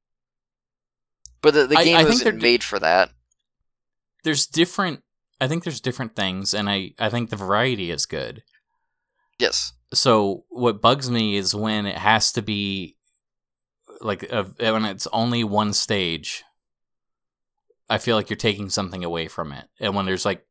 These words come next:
Speaker 2: zero items at all times, I feel like you're taking something away. Like, there's a couple kinda dumb items, like, I,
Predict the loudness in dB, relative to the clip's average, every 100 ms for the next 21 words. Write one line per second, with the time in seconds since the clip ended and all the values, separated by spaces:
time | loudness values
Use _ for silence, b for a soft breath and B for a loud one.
0 | -10 -6 0 2 2 2 -2 -6 -6 -4
1 | -4 -6 _ _ _ _ -4 0 2 2
2 | 4 2 2 -4 -6 -6 _ _ _ _
3 | _ -6 -2 0 -2 -4 -4 -4 -4 -6
4 | -6 -8 -8 -6 -6 -6 -10 _ _ _
5 | _ _ _ _ _ -2 0 2 4 2
6 | 2 0 0 0 2 2 4 0 0 -2
7 | -2 -2 0 -2